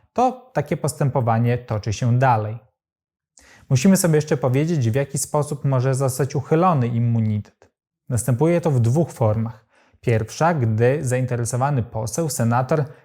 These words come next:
sam wyraża zgodę na pociągnięcie do odpowiedzialności. Druga forma to uchylenie immunitetu na mocy uchwały Sejmu, Senatu, co następuje większością bezwzględną, co ważne, ustawowej liczby posłów –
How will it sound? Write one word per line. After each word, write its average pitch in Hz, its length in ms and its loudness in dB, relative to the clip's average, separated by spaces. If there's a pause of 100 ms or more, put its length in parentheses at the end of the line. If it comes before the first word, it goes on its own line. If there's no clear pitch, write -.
sam 170 500 0
wyraża 139 440 0
zgodę 127 380 0
na 127 140 0
pociągnięcie 120 680 0
do 113 140 0
odpowiedzialności. 117 1000 0 (640)
Druga 170 340 4
forma 127 460 -2
to - 180 -4 (100)
uchylenie 170 500 -2
immunitetu 160 760 -2
na 143 120 0
mocy 151 400 -2
uchwały 147 520 0
Sejmu, 127 560 0
Senatu, 117 680 0 (340)
co 208 180 0
następuje 170 580 0
większością 135 760 0
bezwzględną, 123 920 2
co 127 180 -2
ważne, 139 540 2
ustawowej 151 680 0
liczby 143 360 0
posłów – 147 500 -2